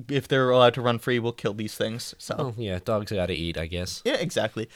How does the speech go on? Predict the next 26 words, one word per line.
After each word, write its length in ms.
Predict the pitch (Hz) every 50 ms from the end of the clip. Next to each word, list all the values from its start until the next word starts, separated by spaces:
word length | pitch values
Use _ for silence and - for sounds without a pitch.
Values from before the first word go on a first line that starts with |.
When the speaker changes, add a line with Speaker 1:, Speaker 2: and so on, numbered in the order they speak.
| - -
Speaker 1:
But 100 | - -
these 220 | - 285 294 285 240
are, 220 | 202 196 190 170 -
these 180 | 190 208 180
are 120 | 196 180 160
really 420 | 151 147 143 135 139 131 127 120 - -
awesome 320 | 127 123 - - 131 127
birds, 300 | 123 120 120 123 117 -
and 100 | - 320
that's, 320 | 269 233 - - - - - -
uh, 260 | 139 127 123 120 120 - - - - - _ - -
all 120 | 143 147 139
I 100 | 131 131
have 400 | 131 120 113 113 110 110 - - - - - _ _ _ _ _
for 280 | - - 160 147 135 123
them. 260 | 123 120 117 117 117 -
Speaker 2:
They're 100 | 202 247
Speaker 1:
Because 120 | 277 285
Speaker 2:
interesting, 440 | - - 214 170 - - 95 80 85
Speaker 1:
they're 120 | 104 247 254
Speaker 2:
yeah. 40 | 262
Speaker 1:
not 120 | 240 -
native 220 | 165 160 156 151 143
to 100 | - 147
America, 480 | 127 120 117 117 127 135 - 135 123 - -
but 160 | 143 120